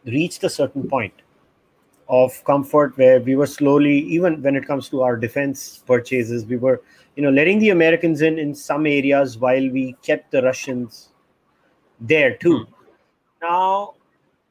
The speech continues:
Speaker 1: if, let's say, I'm just saying, if, if the Biden Harris presidency tries to,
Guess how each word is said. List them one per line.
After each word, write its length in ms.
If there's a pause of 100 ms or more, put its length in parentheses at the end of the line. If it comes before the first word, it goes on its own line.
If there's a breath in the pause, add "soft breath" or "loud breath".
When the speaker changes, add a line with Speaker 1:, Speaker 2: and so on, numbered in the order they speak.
(880)
Speaker 1:
if, 500 (800)
let's 280
say, 180 (180)
I'm 200
just 200
saying, 240 (140)
if, 400 (640)
if 220
the 80
Biden 640 (220)
Harris 680 (360)
presidency 580 (680)
tries 400
to, 160